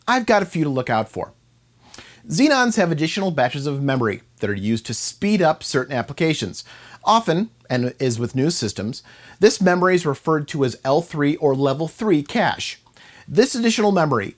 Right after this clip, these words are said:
is much more than what an i five or i seven processor may have, which helps the Xenons to perform better in higher demanding workstations. Xenon chips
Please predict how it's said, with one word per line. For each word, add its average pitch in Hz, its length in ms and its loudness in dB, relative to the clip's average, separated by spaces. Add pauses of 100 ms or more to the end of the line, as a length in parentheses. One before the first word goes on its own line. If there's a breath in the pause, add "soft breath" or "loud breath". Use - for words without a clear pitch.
is 131 180 -2
much 151 380 0
more 170 160 2
than 147 160 -2
what 123 140 0
an 113 80 0
i 120 160 0
five 123 440 2
or 110 80 0
i 120 120 2
seven 151 340 -2
processor 101 540 -4
may 87 100 -6
have, 76 320 -8 (340 loud breath)
which 160 180 -2
helps 160 260 2
the 220 80 -2
Xenons 151 440 -2
to - 60 -14
perform 143 380 -2
better 175 380 4
in 165 200 -2
higher 175 460 0
demanding 143 500 -2
workstations. 175 680 -4 (840 soft breath)
Xenon 214 420 2
chips - 520 -2